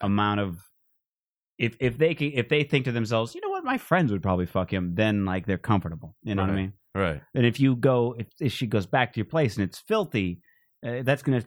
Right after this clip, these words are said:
Speaker 1: take away from the comfort. If you got comfort for days, that, then you can probably get away with it. But if she's, like, iffy,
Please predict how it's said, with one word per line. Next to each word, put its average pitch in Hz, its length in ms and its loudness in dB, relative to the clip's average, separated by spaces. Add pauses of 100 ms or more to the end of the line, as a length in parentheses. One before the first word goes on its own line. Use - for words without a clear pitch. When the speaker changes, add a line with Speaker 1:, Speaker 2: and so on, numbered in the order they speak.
(140)
Speaker 1:
take - 260 -2
away 139 240 2
from 120 140 2
the 107 80 2
comfort. 104 300 0
If - 100 -8
you 226 120 0
got 190 220 2
comfort 131 340 2
for 107 100 -4
days, 113 400 2
that, 107 200 0
then 107 180 2
you 101 80 0
can 98 220 2
probably 101 240 0
get 92 80 -2
away 110 160 4
with 104 120 2
it. 87 120 -2
But 107 140 2
if 104 80 -4
she's, 123 340 0
like, 113 320 0 (340)
iffy, 156 460 2